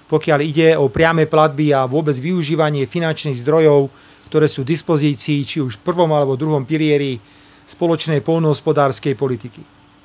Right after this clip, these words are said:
Považujem za obrovský úspech, a opakujem to s plnou vážnosťou, že ministerstvo pôdohospodárstva oznámilo, že ku konci júna bolo deväťdesiatsedem percent priamych platieb vyplatených.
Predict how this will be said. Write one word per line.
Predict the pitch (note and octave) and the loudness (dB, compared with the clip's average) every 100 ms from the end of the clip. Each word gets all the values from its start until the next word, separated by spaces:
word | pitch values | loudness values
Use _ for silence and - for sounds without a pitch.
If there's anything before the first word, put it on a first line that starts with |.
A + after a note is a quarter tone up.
| _ _ _ _ _ - | _ _ _ _ _ 2
Považujem | F#3 E3 F#3 E3+ | 2 4 2 4
za | F3+ | 2
obrovský | F3+ F#3 F3 - E3 | 4 2 2 0 0
úspech, | D#3 - A#2 G#2 - _ | 0 -4 -8 -10 -20 _
a | - D3+ | -4 0
opakujem | E3+ E3 D#3+ D3+ | 0 0 0 0
to | D3+ D3+ C#3 A2 | 4 4 4 -4
s | - | -8
plnou | F3+ E3 D#3 | -2 0 2
vážnosťou, | C#3+ C#3 C3+ A#2+ C3 B2 A#2 _ - _ _ _ - | 2 0 -4 -10 -14 -16 -20 _ -20 _ _ _ -8
že | C3+ | -4
ministerstvo | D3+ F#3 - F#3+ D#3+ - D#3+ | 2 2 2 0 0 -2 -4
pôdohospodárstva | F3 F3+ F3+ F3 E3 E3+ D#3+ E3 D3 E3+ E3 E3 | 2 2 4 0 0 -2 0 0 0 0 2 2
oznámilo, | D#3+ D#3+ D3+ D3 D3+ D#3+ E3 - _ _ _ - | 0 0 0 2 4 4 2 -8 _ _ _ -12
že | C3+ | -8
ku | D3 D#3 | -4 -2
konci | E3+ F#3+ F3+ E3+ | 0 0 -2 -2
júna | E3+ F3 E3 D#3 - _ _ _ | 0 2 2 0 -4 _ _ _
bolo | C#3+ D3 | -2 -2
deväťdesiatsedem | A#2 G3+ G3+ F#3 - F3 D#3+ F3+ E3 D3 | 4 2 4 0 2 0 2 0 0 2
percent | E3+ E3+ E3+ C#3 | 0 0 -2 -2
priamych | D#3 E3 E3 - | 0 0 0 -2
platieb | D#3+ D#3 D3 C3+ | 0 0 0 -2
vyplatených. | C3 F3 G#3+ F#3 D3+ A#2+ - - | -4 -2 2 2 0 -6 -10 -20